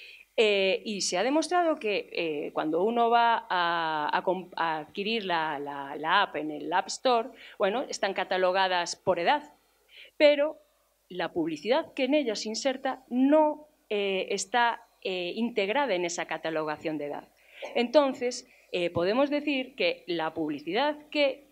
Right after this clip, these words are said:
eh, se, que llega al usuario de las determinadas apps, independientemente de la edad a la que estén catalogadas,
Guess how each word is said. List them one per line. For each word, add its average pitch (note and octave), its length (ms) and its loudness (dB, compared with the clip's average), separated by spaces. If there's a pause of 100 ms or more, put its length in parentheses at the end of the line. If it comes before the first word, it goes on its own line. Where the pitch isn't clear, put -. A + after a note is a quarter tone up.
eh, D3 320 -6
se, F3+ 540 -4
que E3+ 140 -4
llega G3 420 -2
al E3+ 240 -4
usuario F#3 680 0
de C#3 140 -12
las D3 180 -14
determinadas G3+ 680 -2
apps, - 300 -2
independientemente F#3 1040 -4
de D#3+ 80 -6
la E3 140 -6
edad G3 240 -2
a D3 60 -8
la D3 120 -12
que D#3+ 80 -10
estén G3 220 -6
catalogadas, C4 760 0